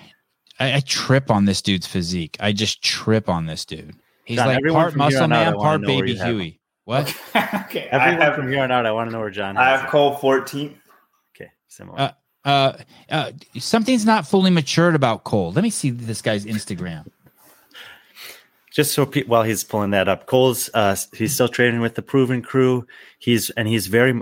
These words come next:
Speaker 2: you know, he's very deliberate about when he chooses to compete.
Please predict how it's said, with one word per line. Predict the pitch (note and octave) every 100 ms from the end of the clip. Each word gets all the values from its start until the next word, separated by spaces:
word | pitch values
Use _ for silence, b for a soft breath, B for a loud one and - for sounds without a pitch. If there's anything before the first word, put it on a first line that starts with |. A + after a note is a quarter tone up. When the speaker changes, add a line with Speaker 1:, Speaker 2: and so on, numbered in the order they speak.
| -
Speaker 2:
you | G#2+
know, | G2
he's | F#2 - A2+ A2+ G#2+ F#2+
very | F2 F2+ A2+ A#2+ B2+ C3 B2+
deliberate | A2 G2+ G#2 G2+
about | F#2 F#2+ F2+
when | G2
he | G2+
chooses | - G2 F2+ -
to | G2
compete. | D#2+ - E2+